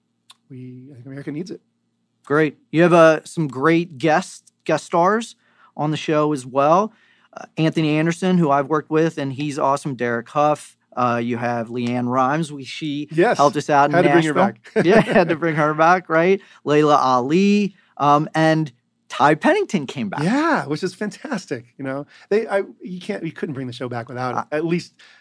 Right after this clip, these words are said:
Speaker 1: talking to Ty and saying, "Hey, man, you, you know, we'd love to have you be a part of it, of course, but we don't wanna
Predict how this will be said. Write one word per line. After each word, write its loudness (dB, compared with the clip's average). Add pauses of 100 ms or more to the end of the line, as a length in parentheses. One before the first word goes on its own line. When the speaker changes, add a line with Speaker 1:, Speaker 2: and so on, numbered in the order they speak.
Speaker 1:
talking 2
to -2
Ty 2
and -4
saying, -8
"Hey, -6
man, -6
you, -6
you -10
know, -10
we'd -8
love 2
to -2
have -2
you -10
be -10
a -10
part -2
of -2
it, -2
of -20
course, -4
but -12
we -10
don't -8
wanna -12